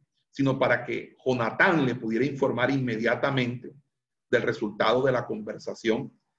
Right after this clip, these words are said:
sin tener que alejarse de su padre y caer bajo sospecha de colaboración con David. Con la sutilidad de, un, de Jonatán, eh, Jonatán, eh, intentó,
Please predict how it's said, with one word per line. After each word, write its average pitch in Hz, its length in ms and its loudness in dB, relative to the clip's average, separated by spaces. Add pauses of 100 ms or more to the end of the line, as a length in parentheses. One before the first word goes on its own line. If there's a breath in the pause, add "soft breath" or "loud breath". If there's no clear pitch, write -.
(180)
sin 131 260 -2
tener 110 320 0
que 135 80 0
alejarse 120 460 0
de 131 140 2
su - 200 -2
padre 120 640 0 (220)
y 151 180 -2
caer 123 380 4
bajo 127 300 -2
sospecha 135 760 -2
de 110 120 -16
colaboración 107 840 -6
con 104 180 -10
David. 101 280 -14 (1040)
Con 147 180 6
la 139 140 4
sutilidad 127 960 0
de, 127 220 -2
un, 143 400 -4
de 110 340 -8
Jonatán, 131 640 2 (3000)
eh, 107 360 -4
Jonatán, 131 680 2
eh, 110 540 -10
intentó, 117 1080 2